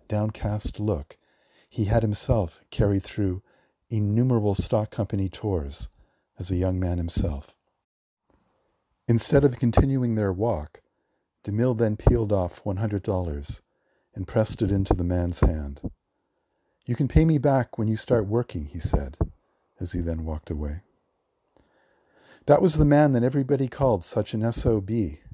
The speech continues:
said Chico Day. "I knew him very differently. He had a big heart. There was nothing small about this man." If DeMille had big scenes, as most of his pictures did,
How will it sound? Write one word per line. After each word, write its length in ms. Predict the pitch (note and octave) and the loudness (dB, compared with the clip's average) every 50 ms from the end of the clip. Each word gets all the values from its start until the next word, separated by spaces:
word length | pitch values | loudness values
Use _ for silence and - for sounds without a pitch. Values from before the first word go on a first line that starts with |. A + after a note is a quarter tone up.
| - - - | -20 -20 -16
said 260 | - - - D#2+ D2+ | -12 -6 -6 -6 -6
Chico 300 | - - D#2+ - E2+ D#2 | -4 -10 -8 -6 -6 -6
Day. 300 | D2 D2+ D#2 D2 D#2+ - _ _ _ _ _ _ _ _ _ _ _ _ - - - - | -4 -6 -6 -8 -8 -12 _ _ _ _ _ _ _ _ _ _ _ _ -20 -18 -2 2
"I 100 | A2+ A#2 | 2 4
knew 160 | B2 C#3+ E3 | 6 6 4
him 220 | D#3 D#3+ D#3+ D3+ | 6 4 4 4
very 260 | C3 C#3 C#3 C#3 C3+ B2+ | 6 6 6 6 6 4
differently. 680 | A#2 B2+ C3+ - - A#2+ - - - E2+ D2 D2 - _ _ | 4 2 2 2 0 -6 -6 -6 -8 -8 -8 -8 -12 _ _
He 160 | - - A2+ | -6 -2 -2
had 140 | A2+ B2 B2 | -2 0 0
a 40 | A#2+ | -2
big 340 | G2+ F#2 - B2 C3 C3+ C3 | -4 -2 0 0 0 0 -2
heart. 420 | - - B2+ G#2+ E2 C2+ C2 - - F#2+ - _ _ _ _ _ _ _ _ _ _ - | -6 -6 -4 -4 -4 -6 -8 -10 -10 -12 -12 _ _ _ _ _ _ _ _ _ _ -4
There 140 | - G2 F#2+ | -2 -2 0
was 200 | G2+ G2 - A2 | 0 0 0 0
nothing 360 | G#2+ A2+ B2 - - B2+ A#2 | 2 0 0 0 0 -2 -2
small 580 | - - - A2 F#2 F2+ E2 D2 C2+ C#2 - _ _ _ _ _ _ - | -2 -2 -2 0 0 0 -2 -4 -6 -8 -12 _ _ _ _ _ _ -10
about 240 | E2 D#2+ D#2+ D2+ - | -4 -4 -4 -4 -4
this 240 | E2 D#2 - - | -2 -2 -2 -2
man." 240 | D#2+ D2 C#2+ C#2+ C#2+ - _ _ _ _ _ _ _ _ _ _ _ _ _ _ _ _ _ _ _ _ _ _ _ _ _ _ _ _ _ _ _ _ _ _ _ _ _ _ _ _ _ _ _ _ _ _ _ _ _ _ _ _ | -2 -8 -8 -10 -12 -14 _ _ _ _ _ _ _ _ _ _ _ _ _ _ _ _ _ _ _ _ _ _ _ _ _ _ _ _ _ _ _ _ _ _ _ _ _ _ _ _ _ _ _ _ _ _ _ _ _ _ _ _
If 140 | - C3+ - | -2 -2 0
DeMille 340 | - D3+ C#3+ D#3 F#3+ G#3 F#3 | 4 4 6 6 6 6 6
had 180 | F#3 F3 C#3+ B2 | 6 4 4 6
big 180 | C#3 D3 C#3 B2 | 2 0 0 0
scenes, 540 | - - - D3 C3+ A2 F2+ E2 D#2 E2 | -2 0 2 2 2 2 0 -2 -2 -2
as 120 | - - - | -2 0 0
most 280 | A2 A2+ - - - | 0 -2 -2 -2 -4
of 60 | A2 F#2+ | -4 -4
his 120 | F#2 - | -4 -6
pictures 420 | - - A#2 - - - F2+ F2 | -6 -6 -6 -6 -4 -4 -4 -4
did, 420 | - - - A2+ G#2 E2 C#2+ C#2+ | -6 -6 -4 -2 -2 -2 -4 -8